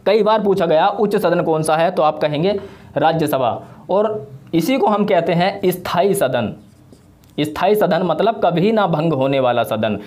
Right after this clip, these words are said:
क्योंकि लोकसभा आप जानते हैं हर पाँच साल में भंग हो जाती है,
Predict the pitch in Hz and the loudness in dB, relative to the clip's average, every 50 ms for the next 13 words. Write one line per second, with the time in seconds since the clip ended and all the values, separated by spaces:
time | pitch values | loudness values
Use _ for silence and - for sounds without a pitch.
0 | - - - 156 165 202 202 180 160 151 165 185 185 185 208 190 202 202 190 180 | -12 -4 -2 0 2 2 2 2 2 2 2 2 2 2 2 2 4 2 2 2
1 | 170 165 180 190 202 208 185 170 175 - 170 165 165 170 156 160 160 147 131 139 | 0 0 0 2 2 2 2 0 0 0 -2 -2 0 0 0 0 0 -2 0 -2
2 | 139 135 127 127 131 - - 165 165 185 214 | 0 -2 0 0 0 -2 -2 -2 -2 -2 -4